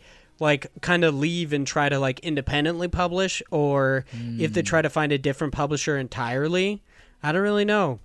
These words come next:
Speaker 1: I'll be interested to see, 'cause there's, like, the comfort of Microsoft, but then you're also, like, sequestering yourself to Microsoft's products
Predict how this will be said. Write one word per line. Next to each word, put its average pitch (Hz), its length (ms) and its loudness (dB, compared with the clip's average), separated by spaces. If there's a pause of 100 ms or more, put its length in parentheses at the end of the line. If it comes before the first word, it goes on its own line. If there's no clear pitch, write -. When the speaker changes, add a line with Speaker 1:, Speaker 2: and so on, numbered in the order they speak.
(100)
Speaker 1:
I'll 165 120 6
be 233 240 0
interested 262 380 0
to 208 80 -2
see, 247 180 2
'cause 196 200 -2
there's, 214 180 0
like, 214 180 -2 (240)
the 175 120 4
comfort 190 600 2
of 151 120 -2
Microsoft, 156 840 2
but 160 180 0
then 190 200 4
you're 190 160 0
also, 165 380 2
like, 147 320 0 (460)
sequestering 180 800 0
yourself 147 480 0
to - 140 -4
Microsoft's 143 760 -2
products 208 560 0